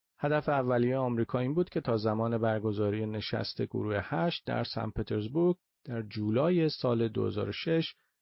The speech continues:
به یه توافقنامهٔ تجاری دو جانبه با روسیه برسه.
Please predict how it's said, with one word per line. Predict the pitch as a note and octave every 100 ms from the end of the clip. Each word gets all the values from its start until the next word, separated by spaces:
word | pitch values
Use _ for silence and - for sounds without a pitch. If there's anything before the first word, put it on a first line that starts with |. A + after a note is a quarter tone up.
| _
به | A#2
یه | A2+
توافقنامهٔ | - G#2+ G#2 - A2 G#2 G2+ G#2 G#2+
تجاری | - A2 G#2 G2+ A2 F3+
دو | E3+ B2
جانبه | G#2+ G2+ G2+ G#2+
با | A2+ G2+
روسیه | G2 F#2+ - G2+
برسه. | G2+ G2+ - -